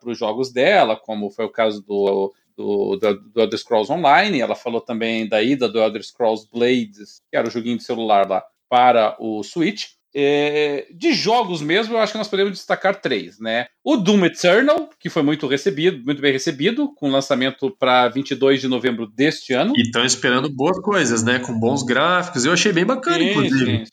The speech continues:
Speaker 1: sim. Bem elogiado. O, o Deathloop, que,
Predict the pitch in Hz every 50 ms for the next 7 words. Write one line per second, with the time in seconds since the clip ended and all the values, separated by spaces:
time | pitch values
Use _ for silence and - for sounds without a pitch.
0 | - 113 104 107 _ _ _ 113 120 123 131 131 151 160 151 147 98 92 - _
1 | _ _ _ - 139 139 143 143 147 147 151 156 - - 156 143 135 180 180 185
2 | - 220 220 233 277 330 330 - - 349 349 311 - _ _ _ _ - 151 143
3 | 143 147 147 143 143 143